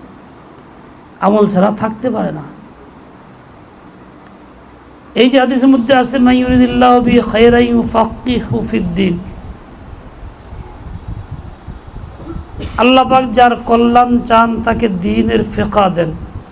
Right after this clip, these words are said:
দ্বীনের ফিকহ কি? সহজ কথায় আমরা যে কিতাবাদি পড়ি, মাসাইল পড়ি, পড়ে পাশ করি, খাতায় লিখি, প্রশ্নের জবাব দেই,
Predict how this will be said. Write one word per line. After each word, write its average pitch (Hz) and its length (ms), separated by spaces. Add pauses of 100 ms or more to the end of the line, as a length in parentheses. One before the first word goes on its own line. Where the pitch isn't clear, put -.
(1800)
দ্বীনের 226 380
ফিকহ 214 480 (140)
কি? 185 180 (600)
সহজ 196 420 (100)
কথায় - 480 (1300)
আমরা 220 280
যে 226 100 (840)
কিতাবাদি 208 460 (140)
পড়ি, 185 240 (180)
মাসাইল 180 500 (140)
পড়ি, 170 240 (1300)
পড়ে 208 200 (140)
পাশ 190 160 (140)
করি, 196 200 (160)
খাতায় 180 480
লিখি, 180 260 (120)
প্রশ্নের 185 480
জবাব 180 220 (140)
দেই, 175 160